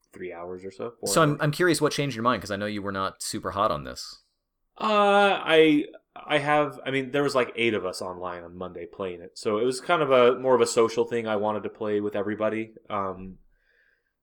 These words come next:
Speaker 1: and generally speaking, shooters are a game that I don't like playing by myself, and so everyone was together, and we had, like, eight people. We had a full squad of people for some of the modes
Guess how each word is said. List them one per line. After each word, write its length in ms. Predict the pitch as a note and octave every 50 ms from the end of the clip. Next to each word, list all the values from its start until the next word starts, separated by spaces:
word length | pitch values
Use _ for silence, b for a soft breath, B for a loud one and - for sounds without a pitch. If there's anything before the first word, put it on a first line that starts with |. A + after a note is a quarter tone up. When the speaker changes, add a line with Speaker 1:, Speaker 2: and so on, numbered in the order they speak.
| _ _ _ _ _ -
Speaker 1:
and 200 | - A#2+ A2+ G#2+
generally 260 | A#2 B2+ B2+ A#2+ A#2
speaking, 380 | A2+ - - B2 A2+ - A2+ A2
shooters 580 | G#2 - - A#2+ A#2 A2+ G#2+ A2 A2 G#2+ G2+
are 140 | G#2+ G#2 G2+
a 60 | G2+
game 320 | G2 G#2 G#2 G#2 G#2 G#2 G2+
that 140 | G2 F#2+ F#2+
I 80 | F#2+
don't 140 | F#2+ G2+ G2
like 200 | G#2 G#2+ A2 -
playing 220 | - C3 C3+ D3+ D#3
by 100 | E3 F3
myself, 480 | F#3 F#3+ G3 F#3+ - A3 A#3 B3 - -
and 100 | C3 A#2
so 260 | - - A2 G#2+ A2
everyone 500 | A2 A2 A2+ A2+ A2+ A2 A2 A2 G#2+ G#2+
was 520 | G#2 G#2 G2+ G2 F#2+ - - - - - _ _
together, 460 | - G#2 G2 G2+ G2 F#2+ A2+ A#2+ B2
and 180 | A2+ G2 F#2+ F#2+
we 220 | F#2+ F#2+ F#2+ F2+ F#2+
had, 220 | G2 F#2+ F#2+ - _ -
like, 180 | - - - -
eight 200 | G#2 A#2+ B2 -
people. 280 | - C3 B2 B2+ G#2 G2+
We 80 | A#2
had 80 | B2 A#2
a 40 | A2+
full 200 | - B2+ A#2+ A#2
squad 420 | - - - A2+ A#2 A2+ A2+ G#2+
of 80 | G#2 -
people 240 | - A#2+ A#2+ G#2 G2+
for 100 | G2 G2+
some 180 | - - G2+ G2+
of 60 | -
the 60 | F#2+
modes 420 | F#2 F#2+ G#2+ G#2+ G#2 G2 F#2+ F#2+